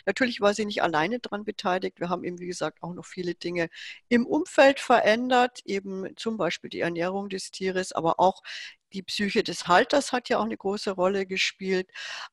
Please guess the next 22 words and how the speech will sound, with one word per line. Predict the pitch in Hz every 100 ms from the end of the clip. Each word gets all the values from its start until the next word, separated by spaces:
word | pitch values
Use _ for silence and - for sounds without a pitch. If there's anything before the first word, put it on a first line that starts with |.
| _
Aber, | 165 180 202 254 269 262 -
äh, | - 196 202 196 202 -
auch | - 190 190 -
hier | 220 254 254
hat | 226
sich | - 220 -
viel | - 254 -
auch | 208 -
durch | - 226 262
diese | - 220 214
Behandlung, | 185 180 202 214 214 208
durch | 190 -
diese | 185 185 180 - -
familiensystemische | - 151 175 240 240 226 202 - 208 196 196 -
Behandlung, | 180 180 196 190
wenn | 180
man | 180
so | 190
möchte, | 175 185 - 196 - - - -
auch | - -
viel | - 220 262 -
im | 240 262 262